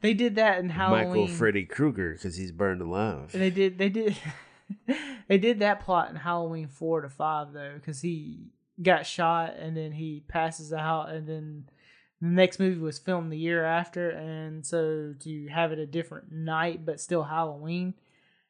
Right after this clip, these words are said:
Speaker 1: they made <laughs> it had Michael go down, like, a river thing, a creek, and get found by a guy,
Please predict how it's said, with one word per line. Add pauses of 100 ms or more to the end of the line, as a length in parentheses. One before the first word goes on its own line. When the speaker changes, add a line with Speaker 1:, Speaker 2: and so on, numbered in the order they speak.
(100)
Speaker 1:
they
made
<laughs>
it
had
Michael
go
down,
like,
a
river
thing, (580)
a
creek, (400)
and
get
found
by
a
guy,